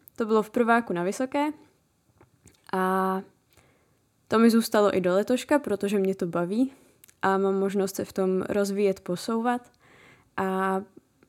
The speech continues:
stejně podobně jsem se dostala vlastně k práci na afu. Tam, eh,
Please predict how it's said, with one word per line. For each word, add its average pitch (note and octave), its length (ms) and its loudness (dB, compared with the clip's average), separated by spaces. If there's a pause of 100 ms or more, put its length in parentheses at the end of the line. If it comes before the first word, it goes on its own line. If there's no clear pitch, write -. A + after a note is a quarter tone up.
(120)
stejně A3+ 440 0
podobně A3+ 420 0
jsem A#3 160 0
se A3+ 160 0
dostala A3 480 2
vlastně A3 580 0
k - 100 -14
práci A3 420 0
na A3 120 2
afu. F#3 440 -4 (720)
Tam, G3+ 220 -2 (180)
eh, G3 440 -2